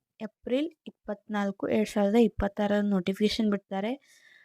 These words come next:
ಆಮೇಲೆ ಅಪ್ಲಿಕೇಶನ್ ಹಾಕ್ಲಿಕ್ಕೆ ಕೊನೆಯ ದಿನಾಂಕ ಮೇ ಹದಿನೈದು, ಎರಡ್ ಸಾವಿರದ ಇಪ್ಪತ್ತಾರು. ಹದಿನೈದನೇ ತಾರೀಕು ಒಳಗಡೆ ಅಪ್ಲಿಕೇಶನನ್ನು ಹಾಕಬೇಕು. The time max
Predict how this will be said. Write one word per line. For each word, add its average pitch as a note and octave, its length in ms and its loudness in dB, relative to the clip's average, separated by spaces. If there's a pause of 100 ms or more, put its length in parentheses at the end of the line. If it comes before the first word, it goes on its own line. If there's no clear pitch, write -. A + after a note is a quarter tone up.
(260)
ಆಮೇಲೆ G#3+ 320 -2
ಅಪ್ಲಿಕೇಶನ್ A3+ 720 0
ಹಾಕ್ಲಿಕ್ಕೆ G3+ 540 0
ಕೊನೆಯ G3 340 0
ದಿನಾಂಕ G3 500 0
ಮೇ A3 260 2
ಹದಿನೈದು, G3 460 2
ಎರಡ್ A#3 200 6
ಸಾವಿರದ G3 260 0
ಇಪ್ಪತ್ತಾರು. F#3 580 -6 (460)
ಹದಿನೈದನೇ A3 720 -4
ತಾರೀಕು G3+ 420 -2
ಒಳಗಡೆ G3+ 360 2 (300)
ಅಪ್ಲಿಕೇಶನನ್ನು G#3 720 -4
ಹಾಕಬೇಕು. G3+ 680 -4 (640)
The A3+ 100 -6
time G#3 300 -2
max G3+ 240 -2